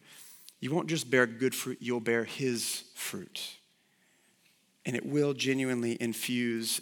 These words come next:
everything that you do. You will be able to love others as he has loved you. We love, why? Because he first loved us. When you see the foolish world, when you see that news story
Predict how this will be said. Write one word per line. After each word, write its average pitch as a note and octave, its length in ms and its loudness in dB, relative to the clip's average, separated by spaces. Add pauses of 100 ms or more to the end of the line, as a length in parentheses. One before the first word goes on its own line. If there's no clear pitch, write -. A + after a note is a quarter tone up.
everything A#2+ 520 0
that - 120 -6
you A#2 140 -4
do. B2+ 200 0
You A2+ 200 -4
will A#2+ 80 -2
be A#2+ 120 0
able A#2+ 180 0
to B2 120 -4
love B2 320 -2
others B2+ 480 0 (260)
as G#2+ 260 -2
he C3 120 0
has B2 220 2
loved A#2+ 240 -2
you. A#2+ 300 -4 (120)
We C3+ 220 2
love, B2 400 0
why? C#3 400 -6
Because - 240 -6
he C3 120 -4
first - 520 -4 (600)
loved B2+ 440 2
us. C3+ 400 -2
When B2 120 -2
you C3+ 120 0
see C#3+ 280 0
the C3+ 120 2
foolish D3 580 -2
world, B2+ 640 0 (1600)
when A#2+ 160 2
you C3 80 0
see F#3+ 360 6
that D#3 200 8
news B2+ 240 4
story G2+ 640 -2